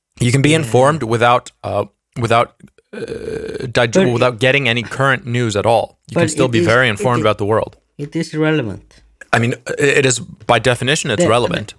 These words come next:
Speaker 2: the, the only problem with, like, someone saying something in news, it, that it can be biased.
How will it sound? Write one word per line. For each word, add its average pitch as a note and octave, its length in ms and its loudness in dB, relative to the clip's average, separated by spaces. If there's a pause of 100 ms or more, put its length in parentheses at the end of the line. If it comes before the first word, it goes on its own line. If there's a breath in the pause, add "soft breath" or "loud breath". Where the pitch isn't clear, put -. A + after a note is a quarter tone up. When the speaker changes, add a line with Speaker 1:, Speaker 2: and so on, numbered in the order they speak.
Speaker 2:
the, F3 140 -2
the F3+ 40 4
only G#3 280 4
problem G3 480 2
with, E3 260 -2
like, D#3+ 280 -2 (500)
someone E3+ 460 0
saying E3+ 240 0
something D#3+ 320 -2
in D#3 100 2
news, C3 260 -2
it, C#3 220 -8 (380)
that D#3+ 120 0
it D#3 200 0
can D#3+ 160 2
be E3 120 0
biased. C3+ 800 0